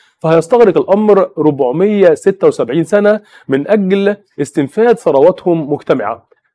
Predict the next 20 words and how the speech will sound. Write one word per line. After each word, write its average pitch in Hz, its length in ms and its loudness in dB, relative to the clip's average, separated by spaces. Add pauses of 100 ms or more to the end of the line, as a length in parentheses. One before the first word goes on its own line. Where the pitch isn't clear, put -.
ده 175 120 2
طبعًا 233 640 2
بيعرض 170 460 2
تزايد 160 400 2
عدم 151 200 2
المساواة 131 460 2
في 180 120 -6
الثروة 156 460 2
في 156 80 -4
العالم. 143 420 2
وهناك 143 200 -2
كمان 156 240 0
نقطة 175 320 -2
أخرى 180 320 0 (300)
مثيرة 165 320 2
للاهتمام 131 580 0
أبرزها 151 360 -2
التقرير، 185 380 -4
وهي، 226 440 2 (420)
آه، 151 220 2